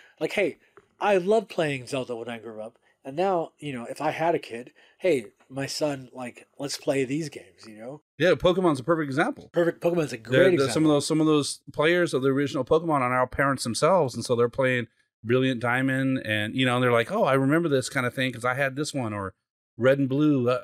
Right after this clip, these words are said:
Speaker 2: and it's the same aspect. It's based, again, on the rock, paper, scissors form of combat, and you have the card collecting, like you brought up earlier, and all that stuff, and it's, it's, yeah, they're genius in that, man. They, they, they keep repackaging the same snack and selling it for the same price, and people are buying it.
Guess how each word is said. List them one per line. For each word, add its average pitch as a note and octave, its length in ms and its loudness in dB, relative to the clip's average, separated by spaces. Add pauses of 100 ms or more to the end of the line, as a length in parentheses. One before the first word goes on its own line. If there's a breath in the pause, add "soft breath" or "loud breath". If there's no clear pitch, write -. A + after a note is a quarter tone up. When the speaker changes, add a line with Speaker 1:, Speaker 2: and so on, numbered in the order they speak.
Speaker 2:
and B2 160 -2
it's B2 200 -4
the C#3 60 -6
same E3 300 0
aspect. A#2 520 -2
It's A2 120 -8
based, A2+ 260 -4
again, A2 260 -4
on C3 140 -2
the G2+ 60 -8
rock, G#2+ 260 -2
paper, G#2+ 160 -4
scissors A#2 440 -8 (140)
form A2+ 220 -2
of G2+ 160 -10
combat, C#3 440 2 (640)
and B2 120 2
you B2 80 2
have A2 80 2
the G2+ 60 -8
card B2 320 0
collecting, B2+ 500 -2
like G#2+ 160 -8
you G#2+ 80 -12
brought A2+ 200 0
up G#2+ 140 -4
earlier, A#2+ 380 0
and B2+ 80 -2
all B2+ 100 0
that A#2+ 80 -6
stuff, C3+ 240 -2
and A#2+ 80 -8
it's, - 220 -10 (760)
it's, - 380 -2
yeah, B2+ 160 2
they're A#2 140 0
genius D3 480 -2
in G2+ 80 -6
that, F2 160 -12
man. A#2 440 -10
They, B2 180 -2
they, A#2+ 200 0
they A2 220 -2
keep D3 240 -8
repackaging C#3 720 -2
the A2 100 -6
same C3+ 320 -2
snack D#3 480 -2
and G#2+ 140 -8
selling C#3 320 0
it A#2 100 -6
for - 80 -16
the A2 80 -8
same C3+ 240 -4
price, D#3+ 340 2
and A2+ 100 -10
people F3 180 -2
are E3+ 40 -2
buying A#3 280 2
it. - 140 -6